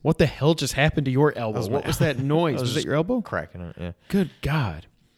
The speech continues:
Speaker 2: Good God almighty.
Speaker 1: He's broken in half. By the way, the gif of her jumping off the stadium and then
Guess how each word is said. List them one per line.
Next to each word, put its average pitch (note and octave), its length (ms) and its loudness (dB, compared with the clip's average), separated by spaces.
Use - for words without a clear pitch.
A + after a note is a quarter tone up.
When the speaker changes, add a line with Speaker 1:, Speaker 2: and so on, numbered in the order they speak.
Speaker 2:
Good G#3+ 220 2
God F#3+ 240 0
almighty. F#3 580 -10
Speaker 1:
He's C#4 200 8
broken C4 380 8
in A#3 120 8
half. G3 400 8
By E3 160 8
the D#3+ 60 4
way, D#3+ 120 8
the C3 100 6
gif B2 360 2
of A2 100 -6
her A2+ 400 2
jumping B2 320 4
off A#2 340 2
the G#2+ 100 -6
stadium A#2 720 0
and A#2 140 0
then A#2 240 -2